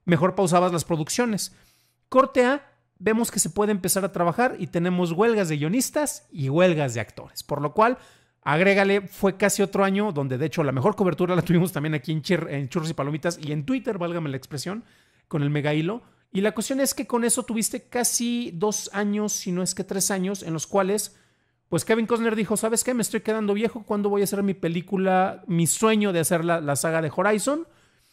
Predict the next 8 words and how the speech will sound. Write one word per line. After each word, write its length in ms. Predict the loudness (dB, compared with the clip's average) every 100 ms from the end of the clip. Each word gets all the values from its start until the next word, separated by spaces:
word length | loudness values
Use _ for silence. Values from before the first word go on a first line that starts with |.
| _ _ _ _ _ _ _ -8
Y 80 | -2
cuando 260 | 0 2
finalmente 420 | 2 2 2 0 0
se 100 | -2
puede 200 | 0 0
empezar 300 | 0 -2 -2
a 60 |
filmar 520 | -2 0 0 -2 -6